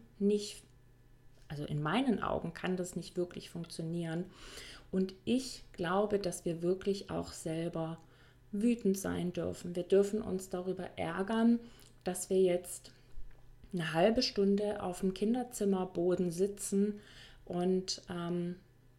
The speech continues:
gefühlt nichts so wirklich hilft, damit sich unser Kind beruhigen kann. Gefühle wie Hilflosigkeit tauchen dann auf,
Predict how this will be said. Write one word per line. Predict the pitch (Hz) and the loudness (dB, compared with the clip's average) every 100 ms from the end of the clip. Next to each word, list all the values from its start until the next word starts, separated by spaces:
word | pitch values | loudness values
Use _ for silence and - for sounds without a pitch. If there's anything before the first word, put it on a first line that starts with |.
| - - - - | -20 -20 -20 -12
gefühlt | 190 202 202 - 233 254 269 262 - - - - | 0 0 0 4 6 8 8 6 -4 -10 -14 2
nichts | 208 233 - - - - - | 6 6 2 -8 -12 -8 0
so | 208 196 | 2 6
wirklich | 214 233 - 202 - | 6 6 2 -4 -2
hilft, | - 220 240 262 - - - - - - - | 2 6 8 6 -2 -18 -20 -20 -20 -20 -14
damit | - 190 190 190 - - | -2 4 4 2 -4 -14
sich | - 196 - | -12 -10 -6
unser | 180 180 | -6 -6
Kind | 180 - 175 180 - - - - - | -8 -4 -2 -2 -6 -14 -20 -20 -4
beruhigen | 214 202 202 202 202 170 | -2 6 10 12 10 6
kann. | - 160 - - - - - - - - - - | -6 -10 -10 -12 -20 -20 -20 -20 -20 -20 -10 -4
Gefühle | 214 - 226 240 247 247 240 - | -4 2 4 6 6 6 4 2
wie | 185 185 | 4 6
Hilflosigkeit | 190 247 262 208 180 175 160 - - 160 156 | 6 4 4 4 2 2 -2 -8 -8 -8 -8
tauchen | - 143 147 151 | -8 -10 -8 -6
dann | 151 160 | -6 -8
auf, | - 165 87 | -8 -6 -6